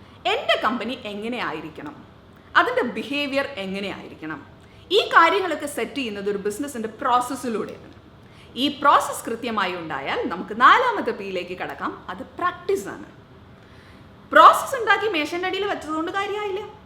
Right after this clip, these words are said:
അത് പ്രാക്ടീസ് ചെയ്യണ്ടേ? എന്നാലല്ലേ അതിൻ്റെ ഫലം നമുക്ക് കാണാൻ സാധിക്കുള്ളൂ. So പ്രോസസ്സ് ഉണ്ടാക്കി കഴിഞ്ഞാൽ അതിനെ നമ്മൾ പ്രാക്ടീസ് ചെയ്ത് തുടങ്ങണം. ഈ പ്രാക്ടീസിങ്ങും പ്രോപ്പർ ആണ് എങ്കിൽ നമ്മൾ അഞ്ചാമത്തെ പിയിലേക്ക് എത്തും.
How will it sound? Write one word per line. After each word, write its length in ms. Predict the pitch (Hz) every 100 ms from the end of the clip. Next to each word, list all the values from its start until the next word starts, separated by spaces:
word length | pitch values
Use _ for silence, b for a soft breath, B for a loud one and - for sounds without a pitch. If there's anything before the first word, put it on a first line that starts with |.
| - -
അത് 120 | 185
പ്രാക്ടീസ് 460 | 220 214 - 277 302
ചെയ്യണ്ടേ? 340 | 427 571 - - - -
എന്നാലല്ലേ 640 | 220 262 359 403 523 -
അതിൻ്റെ 280 | 208 247 285 285
ഫലം 280 | - 285 339
നമുക്ക് 200 | 320 359
കാണാൻ 360 | 330 294 330
സാധിക്കുള്ളൂ. 500 | 427 349 330 359 370 554 - B B B - -
So 80 | 269 233 - - -
പ്രോസസ്സ് 480 | 269 285 - 539 - 254
ഉണ്ടാക്കി 300 | 240 233 240
കഴിഞ്ഞാൽ 440 | 214 190 190 185 247 190
അതിനെ 240 | 185 190
നമ്മൾ 260 | 190 175 185 -
പ്രാക്ടീസ് 400 | 190 - - 190
ചെയ്ത് 200 | 185 170 160
തുടങ്ങണം. 340 | - - - - - B B B B B -
ഈ 80 | 359 880 855
പ്രാക്ടീസിങ്ങും 640 | 302 285 339 311 311 302 269
പ്രോപ്പർ 320 | 214 - 202
ആണ് 180 | 190 160
എങ്കിൽ 340 | 170 156 190 571 - - -
നമ്മൾ 260 | 208 196 185
അഞ്ചാമത്തെ 580 | 240 403 440 392 302 226
പിയിലേക്ക് 480 | 226 214 208 196 170
എത്തും. 220 | 160